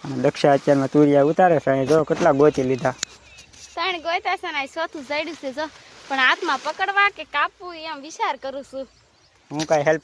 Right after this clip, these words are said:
Speaker 1: કરું?
Speaker 2: કરો ને, લ્યો.
Speaker 1: એ બે વસ્તુ મારે ન થાય ને તો ફોન કોણ પકડશે?
Speaker 2: તો પછી ખોટે ખોટી હારે ફૂલો લ્યો છો આખા જાવ ને તો.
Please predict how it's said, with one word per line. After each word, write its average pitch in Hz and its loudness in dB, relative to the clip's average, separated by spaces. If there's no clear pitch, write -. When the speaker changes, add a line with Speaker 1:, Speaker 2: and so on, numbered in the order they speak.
Speaker 1:
કરું? 202 6
Speaker 2:
કરો 359 -4
ને, 466 -4
લ્યો. 330 -8
Speaker 1:
એ 165 -2
બે 180 0
વસ્તુ 190 -2
મારે 190 2
ન 220 -4
થાય 214 2
ને 196 -4
તો 160 2
ફોન 185 2
કોણ 190 2
પકડશે? 131 -4
Speaker 2:
તો 277 -4
પછી 285 -8
ખોટે 330 -4
ખોટી 320 -10
હારે 349 -2
ફૂલો 403 -6
લ્યો 254 0
છો 285 -4
આખા 262 2
જાવ 339 -4
ને 403 -4
તો. 453 -6